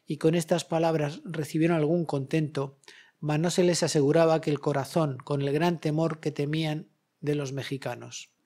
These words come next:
Y estando en estas pláticas, vinieron unos indios del mismo pueblo muy deprisa a decir a todos los caciques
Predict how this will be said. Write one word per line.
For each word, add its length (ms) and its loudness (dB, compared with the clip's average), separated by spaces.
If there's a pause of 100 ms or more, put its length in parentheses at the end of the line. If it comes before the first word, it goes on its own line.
(340)
Y 120 6
estando 360 8
en 60 12
estas 300 6
pláticas, 760 2
vinieron 580 6
unos 340 4
indios 260 6
del 140 6
mismo 360 6
pueblo 280 8
muy 160 8
deprisa 640 4
a 100 0
decir 380 6
a 100 8
todos 280 8
los 160 6
caciques 640 2